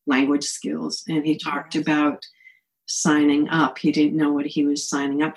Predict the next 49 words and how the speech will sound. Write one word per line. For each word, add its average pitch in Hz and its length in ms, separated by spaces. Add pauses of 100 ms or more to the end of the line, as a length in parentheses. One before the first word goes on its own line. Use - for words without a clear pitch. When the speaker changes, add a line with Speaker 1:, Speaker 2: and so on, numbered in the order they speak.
(100)
Speaker 1:
for. 143 240
He - 140
said 139 260
he 147 140
was 135 160
a 147 80
free 147 380
black 196 340 (140)
man. 120 460 (440)
And 120 140
I, 139 140 (300)
how - 140
did 135 200
he 139 160
know 143 400 (120)
what 147 180
a 151 40
free 160 240
black 175 460
man 165 260
was? 156 220
We, 185 220 (260)
you 208 80
know, 185 40
we 202 60
started 170 300
Speaker 2:
Right. 156 40
Speaker 1:
piecing 226 320
it 170 100
together 175 380
Speaker 2:
Right. 151 180
Speaker 1:
as 170 100
the 170 100
American 165 400
Civil 156 380
War. 170 420 (600)
But 175 180
he, 170 400
um, 160 440
remembered 160 520
the 160 80
same 151 320
detail 165 600
about 135 340
being 139 260
injured 143 320
in 139 160
the 147 80
wrist. 185 520